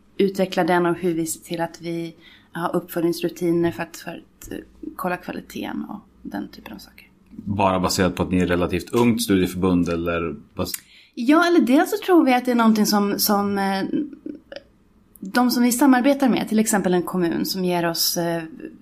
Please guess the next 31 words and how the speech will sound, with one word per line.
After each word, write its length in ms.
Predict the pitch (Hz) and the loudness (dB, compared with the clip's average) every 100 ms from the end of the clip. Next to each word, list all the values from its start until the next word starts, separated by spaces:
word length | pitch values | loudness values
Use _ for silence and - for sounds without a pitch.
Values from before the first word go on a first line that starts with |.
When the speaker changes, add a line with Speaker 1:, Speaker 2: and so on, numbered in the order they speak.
| - _ - - | -20 _ -20 -10
Speaker 1:
lokalt 480 | 185 185 185 170 160 | -6 -2 2 0 0
stöd 240 | - 170 | -4 -6
till 80 | 165 | -6
folkbildning. 800 | - 165 - 175 190 - - - - - - | -8 -8 -8 -10 -6 -2 -2 -4 -8 -16 0
Vi 120 | 233 | 0
tror 380 | 233 226 240 262 | 2 2 4 4
att, 380 | 226 - - - - | 2 -4 -14 -8 -4
att 240 | 208 - _ | -4 -6 _
de 260 | - 185 180 | -2 2 2
är 40 | |
intresserade 880 | 180 170 185 - 233 226 220 196 185 - | 2 0 -2 -2 0 2 2 0 0 2
av 340 | 175 170 165 175 | 2 2 -2 -4
att, 460 | 175 165 _ _ - | -4 -6 _ _ -4
eh, 200 | 170 170 - - - | -2 -4 -8 -20 -10
veta 420 | 175 185 165 - | 0 2 2 2
hur 160 | 254 170 | 2 4
vi 80 | 175 | 2
arbetar 340 | 160 208 262 | 0 0 0
med 120 | 269 | 0
kvalitet. 480 | 269 254 254 - 226 - | 2 0 -2 -6 -6 -2
Och 120 | 214 | -2
som 120 | 202 185 | 0 0
jag 120 | 185 | 0
sa 120 | 185 | -2
förut 360 | 185 196 214 220 | 0 0 0 0
så 80 | 208 | -2
är 420 | 185 180 180 180 - _ - - | 2 2 2 -4 -14 _ -20 -4
vi 80 | 220 | 0
ett 60 | 220 | 0
studieförbund 840 | - 220 190 190 180 190 185 185 185 | 2 2 2 0 -2 0 0 0 -2
som 340 | 196 180 185 | 0 0 0